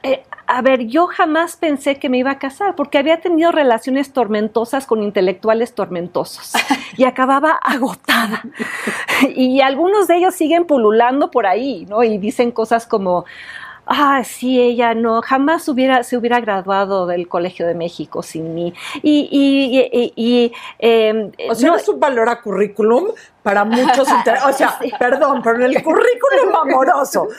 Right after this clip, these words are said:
Speaker 3: de muchos hombres de
Speaker 2: Salí
Speaker 3: México,
Speaker 2: con Denise
Speaker 3: estás
Speaker 2: Dresser,
Speaker 3: hasta
Speaker 2: sí.
Speaker 3: arriba, o sea,
Speaker 1: <laughs>
Speaker 3: vaya.
Speaker 1: No, pero a ver, uno de ellos me dejó a mí, mi novio de la universidad, diciendo que yo no, no era lo suficientemente intelectual. Me dejó por la hija de otro,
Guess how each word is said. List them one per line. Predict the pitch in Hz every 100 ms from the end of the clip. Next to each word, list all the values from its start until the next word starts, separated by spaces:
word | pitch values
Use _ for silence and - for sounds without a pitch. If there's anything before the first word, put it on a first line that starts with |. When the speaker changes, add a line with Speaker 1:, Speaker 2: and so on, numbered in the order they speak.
| - -
Speaker 3:
de | 294
muchos | 330 440 480 523 508 359
hombres | 349 - 277
de | 262
Speaker 2:
Salí | 277 285
Speaker 3:
México, | 294 349 294
Speaker 2:
con | 330
Denise | 285 285 269 240
Speaker 3:
estás | 262 311 320
Speaker 2:
Dresser, | 320
Speaker 3:
hasta | - 277
Speaker 2:
sí. |
Speaker 3:
arriba, | 285 277 262 247
o |
sea, | 262 262 254 233 339
Speaker 1:
<laughs> | 392 311 330 370 -
Speaker 3:
vaya. | 277 285 359
Speaker 1:
No, | 381 381 -
pero | 254 254
a | 240
ver, | 269 277
uno | 320 370 415
de | 415 294
ellos | 269 240 302 -
me | 277
dejó | 247 254 - 320
a | 339
mí, | 320 302 330 370 214 _ - -
mi | 240 269
novio | 277 294 311 311 359
de | 339 254
la | 226 214
universidad, | 214 220 214 - 214 202 202 233
diciendo | 254 254 277 285 320
que | 320 233
yo | 262
no, | 269 311 311
no | 247 262 294
era | 285 294
lo | 302 262
suficientemente | 226 208 - 233 277 254 240 247
intelectual. | 254 262 262 254 285 320 392 - -
Me | 240 240
dejó | 233 - 277
por | 349 349
la | 277 214
hija | 220 - 285
de | 240 233
otro, | 226 240 240 285